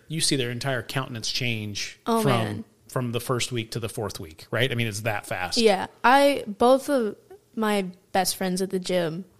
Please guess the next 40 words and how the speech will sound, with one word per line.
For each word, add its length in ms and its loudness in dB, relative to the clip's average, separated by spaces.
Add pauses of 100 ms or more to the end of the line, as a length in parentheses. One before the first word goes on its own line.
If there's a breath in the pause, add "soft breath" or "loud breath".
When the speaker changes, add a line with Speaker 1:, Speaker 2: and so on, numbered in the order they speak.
(580 soft breath)
Speaker 2:
they 520 6 (240)
both 220 6
came 220 4
in 280 0
a 80 2
little 200 2
after 260 0
me. 280 -2 (240)
I'm 240 6
two 180 0
years 240 2
older 460 0
than 140 0
them, 280 -4
and 140 0
I'm 360 2
probably, 440 6 (280)
yeah, 220 0
I'm 200 6
the 120 4
oldest 400 8
actually 400 0
at 180 4
the 60 -2
gym 320 -2 (440 loud breath)
in 160 -2
my, 320 -2 (520 soft breath)
um, 340 -2 (460)
kids 440 0
class. 640 -2 (160)
Speaker 1:
Yeah. 120 -4 (100)
Speaker 2:
If 140 -10
you 60 -12
can 100 -8
call 180 -6
it 60 -4
a 40 -4
kids 240 -2
<laughs> 20 -2
class. 500 0